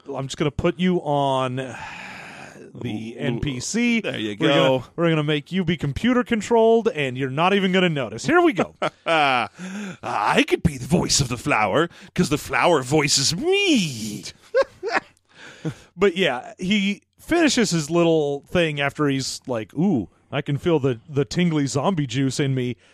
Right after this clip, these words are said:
Speaker 1: And he's like, "All right, Daedalus, did you get all that?"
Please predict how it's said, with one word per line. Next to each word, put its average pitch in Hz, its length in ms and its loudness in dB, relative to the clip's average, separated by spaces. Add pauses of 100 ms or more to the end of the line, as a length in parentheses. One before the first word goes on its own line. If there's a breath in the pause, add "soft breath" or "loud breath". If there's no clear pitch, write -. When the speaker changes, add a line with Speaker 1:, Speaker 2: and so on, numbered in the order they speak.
(360 soft breath)
Speaker 1:
And 160 480 0 (360)
he's 139 100 -6
like, 135 160 -4
"All 165 200 2
right, 139 360 0
Daedalus, 127 460 -2
did 151 160 -2
you 175 100 2
get 165 180 2
all 165 160 2
that?" 160 280 0